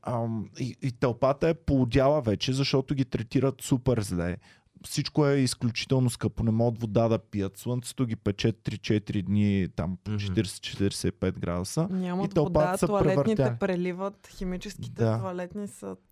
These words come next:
Speaker 1: Пичовете се бият в лайняни, лайняна кал, така го наричат. А, в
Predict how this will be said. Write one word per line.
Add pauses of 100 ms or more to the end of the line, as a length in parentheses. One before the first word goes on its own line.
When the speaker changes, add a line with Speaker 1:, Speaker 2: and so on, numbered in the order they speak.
(120)
Speaker 1:
Пичовете
се
бият
в (400)
лайняни, (240)
лайняна
кал,
така
го
наричат. (220)
А, (960)
в